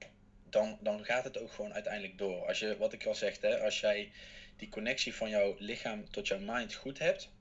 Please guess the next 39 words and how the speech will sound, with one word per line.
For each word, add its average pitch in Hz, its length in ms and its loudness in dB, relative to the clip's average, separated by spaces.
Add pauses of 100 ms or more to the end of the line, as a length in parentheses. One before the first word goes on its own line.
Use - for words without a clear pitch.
(380)
en 98 100 -6
jij 98 280 0
zegt, - 380 -2
jij 98 400 0
maakt 110 200 0
die 107 100 -8
connectie, 135 580 0
dan 107 200 -2
volgt 139 260 0
jouw 101 120 6
lichaam 90 340 -6
gewoon. 82 200 -10
Jouw 92 120 -2
lichaam 120 400 -4
stopt - 340 -2
niet, 107 300 -10 (800)
omdat 113 240 2
je, 101 100 -6
jij, 113 300 4
jij 127 240 4
wil 147 140 -2
gewoon 113 180 -10
doorgaan. 107 440 -6 (140)
Dus, 101 280 -6 (400)
ehm, 98 340 -8 (280)
ik, - 180 -6 (200)
als 143 140 2
ik 139 60 -2
een 151 80 -4
tien 190 160 -2
kilometer 147 440 -2
loop, 98 300 -2 (520)
dan 143 160 10
voel 104 100 -2
ik 101 100 -2
hem 104 120 0
ook. 120 300 4 (140)
En 98 100 -6
dan, 92 220 -6